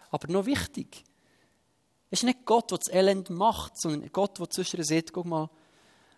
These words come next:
das muss passieren." Und dort ist für mich immer noch das Geheimnis. Wir lesen Kolosser eins vierundzwanzig. "Ich freue mich in den Leiden, die ich für euch leide", hat Paulus geschrieben, "und erfülle durch mein Fleisch,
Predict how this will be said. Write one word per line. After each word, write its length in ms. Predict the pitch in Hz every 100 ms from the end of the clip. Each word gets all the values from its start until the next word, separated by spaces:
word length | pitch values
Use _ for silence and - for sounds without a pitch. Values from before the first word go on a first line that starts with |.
| _ _ _
das 160 | 151 -
muss 260 | 170 190
passieren." 420 | - 151 - 170
Und 80 | 139
dort 140 | 196 -
ist 100 | -
für 100 | 156
mich 80 |
immer 100 | 175
noch 80 | 190
das 60 | -
Geheimnis. 720 | - 147 175 147 104 - - _ _ _ _ - _ _ _ _ _ _ _ _ _ _ _ -
Wir 80 | 151
lesen 440 | 156 185 202 -
Kolosser 460 | - 170 185 - 175
eins 180 | 180
vierundzwanzig. 960 | - 180 185 170 - 107 101 - - - _ _ _ _ _ _ - -
"Ich 120 | 170
freue 360 | - 180 180 226
mich 160 | 226
in 60 | 196
den 140 | 165
Leiden, 380 | 151 196 214 185
die 60 | 165
ich 40 |
für 120 | - 147
euch 200 | 156 -
leide", 420 | 190 - 139 143 -
hat 140 | - -
Paulus 300 | 160 190 170
geschrieben, 400 | - 117 131 123 - - -
"und 80 | 143
erfülle 360 | - 190 226
durch 160 | 220 196
mein 140 | 202
Fleisch, 640 | 208 - 180 165 165 156